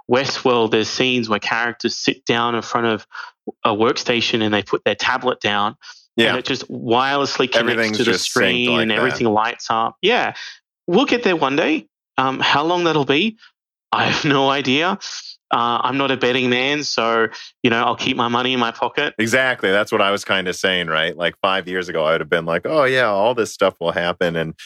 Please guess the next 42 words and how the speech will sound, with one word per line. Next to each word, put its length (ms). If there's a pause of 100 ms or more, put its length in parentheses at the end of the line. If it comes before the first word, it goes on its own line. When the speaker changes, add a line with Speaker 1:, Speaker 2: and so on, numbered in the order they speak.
(120)
Speaker 2:
now 100
I'm 140
like, 360
"Well, 160
it 140
will, 260
but 260
probably 260
not 180
as 100
quickly 320
as 100
I 100
thought." 260
<laughs> 100 (340)
Speaker 1:
Yeah, 420
exactly. 460
So, 260
look, 160
fingers 340
crossed 380
we 60
get 160
to 80
that 140
future 320
quickly. 460 (300)
Speaker 2:
Let 80
me 140
see 360
here. 280
So, 880 (440)
Eshel 640
Dar 380
Epshin 560
writes 320
in, 160
hope 180
I 40
said 260
that 200
right, 220